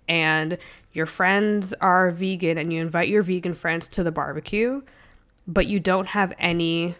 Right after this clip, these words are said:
vegan food there. All you have is fucking meat and shit mixed with dairy.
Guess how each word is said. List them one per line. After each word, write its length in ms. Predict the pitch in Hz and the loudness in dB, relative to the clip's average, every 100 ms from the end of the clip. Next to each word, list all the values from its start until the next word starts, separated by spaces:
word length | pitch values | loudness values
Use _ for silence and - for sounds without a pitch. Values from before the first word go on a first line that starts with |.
| _ | _
vegan 380 | 170 165 160 160 | -6 -4 -2 -4
food 300 | - 151 139 | -4 -6 -4
there. 280 | - - - | -6 -6 -4
All 140 | 170 | 0
you 120 | 180 | 0
have 260 | 180 170 165 | 2 0 0
is 160 | 165 - | -4 -4
fucking 580 | 185 160 160 156 156 160 _ _ _ _ | -4 -2 -4 -4 -6 -10 _ _ _ _
meat 680 | 175 170 175 196 220 - - - | -2 0 2 4 2 -2 -12 -2
and 320 | 156 156 165 | 0 0 0
shit 320 | - 185 - | -2 0 0
mixed 240 | 170 160 - | -4 -4 -4
with 160 | 160 | -2
dairy. 480 | 151 143 - - 185 | -2 -2 -4 -8 -10